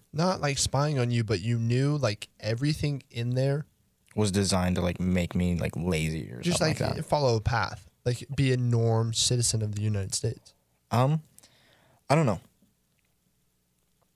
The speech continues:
Speaker 2: I think it depends. I think I'm a pretty normal person anyways.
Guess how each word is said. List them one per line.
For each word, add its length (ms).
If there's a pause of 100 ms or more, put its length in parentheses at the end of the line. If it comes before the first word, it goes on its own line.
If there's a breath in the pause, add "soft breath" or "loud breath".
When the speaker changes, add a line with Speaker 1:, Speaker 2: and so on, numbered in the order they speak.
(440)
Speaker 2:
I 60
think 140
it 40
depends. 320
I 80
think 140
I'm 60
a 60
pretty 260
normal 300
person 300
anyways. 440